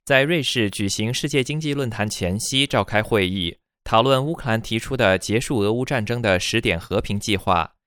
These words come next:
该计划要求俄罗斯从乌克兰所有领土全部撤军。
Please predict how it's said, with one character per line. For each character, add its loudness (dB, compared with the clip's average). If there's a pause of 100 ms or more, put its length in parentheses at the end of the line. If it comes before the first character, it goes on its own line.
(260)
该 2
计 -2
划 4
要 0
求 2
俄 2
罗 2
斯 -2
从 -2
乌 -4
克 -6
兰 2
所 0
有 2
领 -2
土 -4
全 -4
部 -2
撤 0
军。 -2